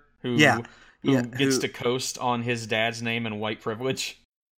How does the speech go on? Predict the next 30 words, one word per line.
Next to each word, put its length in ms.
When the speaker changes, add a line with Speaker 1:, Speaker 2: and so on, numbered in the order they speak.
Speaker 2:
Which 140
I 60
still 300
don't 160
understand 380
how 80
you 140
can 180
coast 280
on 100
that 120
guy's 220
name. 340
He 160
only 240
made, 280
like, 140
Speaker 1:
He 80
m- 60
Speaker 2:
two 360
no-, 540
notable 500
films 400
that 100
Speaker 1:
Also, 360
Speaker 2:
people 40
kind 220
Speaker 1:
he 20
Speaker 2:
of 60
Speaker 1:
killed 200